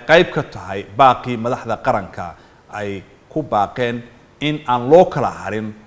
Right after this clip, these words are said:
oo cid walba ay ka qayb qaadato dagaalka lagu ciribtirayo kooxaha khawaarijta. Sidoo kale, golaha wasiiradu maanta waxa uu ansixiyey warbixinta sanad maaliyadeedka labada kun labaatan iyo labada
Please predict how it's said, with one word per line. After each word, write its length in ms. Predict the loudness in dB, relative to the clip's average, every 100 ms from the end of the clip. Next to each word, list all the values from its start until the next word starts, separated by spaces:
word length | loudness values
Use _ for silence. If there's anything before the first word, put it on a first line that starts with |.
| _ _
oo 140 | -2 -2
cid 200 | -2 0
walba 280 | 0 0
ay 180 | -4 -6
ka 140 | -6 -8
qayb 260 | -4 -4 -4
qaadato 460 | -10 -10 -14 -12 -12 -12 -20 _ -10
dagaalka 440 | 0 2 2 -2
lagu 160 | -6 -6
ciribtirayo 680 | -8 -14 -14 -12 -12 -14 -18 -20 _ _ _
kooxaha 380 | -14 -12 -16 -16
khawaarijta. 520 | -12 -8 -8 -10 -16 -20 _ _ _ _ _ _ _ _ _ -2
Sidoo 240 | 4 4
kale, 180 | 4 0
golaha 300 | 4 4 4
wasiiradu 460 | 0 -2 0 0 2
maanta 280 | 0 0 -4
waxa 300 | -4 -6 -8
uu 180 | -10
ansixiyey 800 | -12 -12 -14 -18 -14 -6 -2 -2 -2
warbixinta 680 | -4 -4 -8 -8 -6 -8 -10
sanad 280 | -10 -8 -8 -8
maaliyadeedka 720 | -6 -4 0 2 2 0 -4 -4 -8 -20 _ _
labada 300 | 0 2 2
kun 320 | -2 -8 -10 -12 -14
labaatan 520 | -8 -4 -4 -6 -10 -10 -8
iyo 120 | -6
labada 400 | 0 2 2